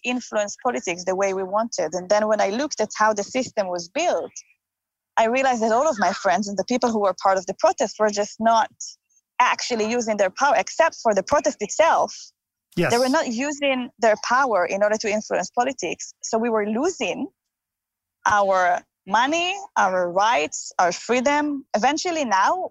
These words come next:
Speaker 1: we are in a process of losing our democracy because of this government. And all of that is happening while we have a majority for our values,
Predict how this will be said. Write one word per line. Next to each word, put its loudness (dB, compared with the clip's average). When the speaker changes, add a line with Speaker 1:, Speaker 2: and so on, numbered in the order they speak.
Speaker 1:
we 2
are 2
in 4
a 4
process 0
of -2
losing 0
our 2
democracy -2
because 2
of 0
this -2
government. 0
And -2
all 0
of -4
that -2
is -8
happening -2
while 2
we 0
have 0
a -2
majority 0
for 4
our 2
values, 0